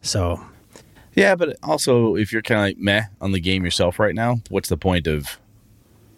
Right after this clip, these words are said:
Speaker 2: pushing it?
Speaker 1: Yeah.
Speaker 2: And it's kinda what you sound like you were last time, so.
Speaker 1: A little bit.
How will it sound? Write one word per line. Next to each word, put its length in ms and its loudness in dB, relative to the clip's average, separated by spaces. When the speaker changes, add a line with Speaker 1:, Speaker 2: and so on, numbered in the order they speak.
Speaker 2:
pushing 300 -2
it? 140 -10
Speaker 1:
Yeah. 260 -4
Speaker 2:
And 80 -6
it's 120 -8
kinda 280 0
what 160 -2
you 80 -6
sound 220 -2
like 160 -6
you 80 -4
were 100 0
last 240 -4
time, 160 -8
so. 240 -6
Speaker 1:
A 40 -10
little 160 2
bit. 240 -6